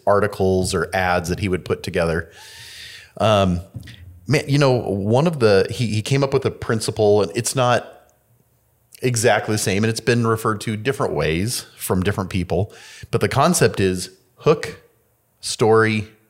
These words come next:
offer, right? So get a hook, be disruptive, gra-, grab their attention, tell them a, a brief piece of information that somebody can relate to and give them an offer on how that could apply to them, uh,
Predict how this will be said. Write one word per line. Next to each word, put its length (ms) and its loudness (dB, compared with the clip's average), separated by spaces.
offer, 420 0
right? 260 -2
So 200 -4
get 200 0
a 60 6
hook, 260 2
be 80 -2
disruptive, 580 -2
gra-, 200 -2
grab 260 0
their 120 2
attention, 580 -4
tell 220 4
them 100 2
a, 180 0
a 60 -2
brief 600 0
piece 220 -2
of 60 -2
information 560 0
that 180 0
somebody 240 -2
can 160 -6
relate 380 2
to 300 -2
and 160 -6
give 120 2
them 100 0
an 40 2
offer 380 0
on 320 -4
how 240 4
that 220 2
could 140 -8
apply 420 0
to 140 -2
them, 260 -2
uh, 260 -2